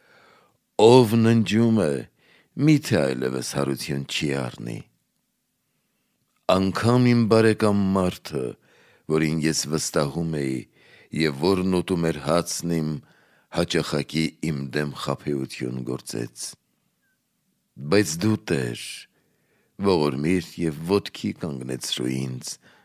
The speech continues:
որ հատուցեմ նրանց։ Եթե թշնամիներս չչարախնդան վրաս, դրանից ես կիմանամ, որ բարեհաճ ես իմ հանդեպ։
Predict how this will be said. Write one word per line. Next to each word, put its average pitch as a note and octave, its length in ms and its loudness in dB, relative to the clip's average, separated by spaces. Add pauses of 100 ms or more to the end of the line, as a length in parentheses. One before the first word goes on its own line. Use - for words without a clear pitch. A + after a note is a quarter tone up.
որ D#2+ 220 -6
հատուցեմ E2 580 -6
նրանց։ G1+ 560 -12 (1300)
Եթե F2+ 320 2
թշնամիներս G2 880 0
չչարախնդան F2 1000 -2
վրաս, C2 380 -6 (920)
դրանից C#2+ 480 -4
ես C#2+ 200 -6
կիմանամ, C#2 540 -4
որ C2+ 220 -4
բարեհաճ C2 680 -6
ես B1 160 -12
իմ A1 160 -12
հանդեպ։ G#1 520 -10